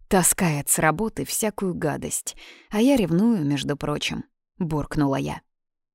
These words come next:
«Что он таскает с работы? Пыль, грязь и плохое настроение?» с улыбкой уточнила Аня. «Нет, розовое кружево цвета вырви глаз нулевого размера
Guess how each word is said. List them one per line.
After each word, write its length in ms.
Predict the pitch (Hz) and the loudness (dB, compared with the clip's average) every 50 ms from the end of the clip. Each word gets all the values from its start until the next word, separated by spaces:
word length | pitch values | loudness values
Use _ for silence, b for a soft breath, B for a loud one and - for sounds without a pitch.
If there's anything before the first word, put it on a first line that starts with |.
| _ _ _ _ _ _ _ _ - | _ _ _ _ _ _ _ _ -8
«Что 340 | - - - - 294 285 262 | -8 -4 2 4 6 6 6
он 160 | 220 190 175 | 6 4 4
таскает 540 | - 180 202 - - 269 247 202 165 156 - | 4 2 2 2 2 2 2 2 2 0 0
с 60 | - | 2
работы? 560 | 185 190 208 220 226 208 160 - - - - _ _ _ _ _ _ - | 4 4 4 4 4 2 0 -2 -6 -10 -10 _ _ _ _ _ _ 6
Пыль, 320 | - 220 233 269 254 196 | 6 8 8 8 6 6
грязь 460 | 185 180 190 175 170 233 240 233 - | 6 6 6 6 6 4 4 2 2
и 40 | 196 | 2
плохое 460 | 175 - 185 175 175 - 202 208 202 | 2 4 4 4 4 4 2 2 4
настроение?» 800 | 196 190 180 - - 170 170 165 160 160 170 277 370 294 190 143 135 - - _ _ _ _ - | 4 2 2 2 4 4 4 4 4 4 2 2 4 4 2 2 0 -4 -12 _ _ _ _ -8
с 160 | - - - | -4 -2 0
улыбкой 580 | 165 151 151 180 233 233 - - - 202 202 - - | 0 0 0 0 0 -2 -4 -6 -6 -6 -6 -6 -6
уточнила 720 | - - - 143 135 - - 151 151 151 151 147 139 - - | -6 -2 -2 -2 -2 -2 0 2 2 2 2 2 0 -2 -4
Аня. 480 | - 147 139 127 123 120 - - - _ _ _ _ b b b b b b b b b b - | -6 -4 -4 -2 -2 -4 -4 -8 -12 _ _ _ _ b b b b b b b b b b -4
«Нет, 480 | - 196 180 170 156 - - - - - _ _ _ _ _ _ - | 0 2 2 2 2 -2 -6 -12 -18 -20 _ _ _ _ _ _ 0
розовое 560 | 240 220 208 202 202 190 196 175 175 170 165 | 2 4 6 6 6 4 4 4 4 2 2
кружево 480 | - 202 202 202 175 156 135 101 113 - | 2 2 2 2 2 0 0 0 0 0
цвета 420 | - - 165 170 175 - - 127 | -2 0 0 0 -2 -2 -2 -4
вырви 360 | 120 139 185 180 160 135 120 | -2 -2 -2 -2 -2 -2 -4
глаз 360 | - - 190 233 240 214 - - B B B B B | -2 0 0 0 0 0 -2 -4 B B B B B
нулевого 540 | 220 226 220 202 175 160 151 170 196 180 147 | 6 8 8 8 6 6 4 2 2 0 0
размера 540 | 127 123 120 - 127 113 110 - - - | -2 -2 -2 -2 -2 -4 -4 -6 -8 -10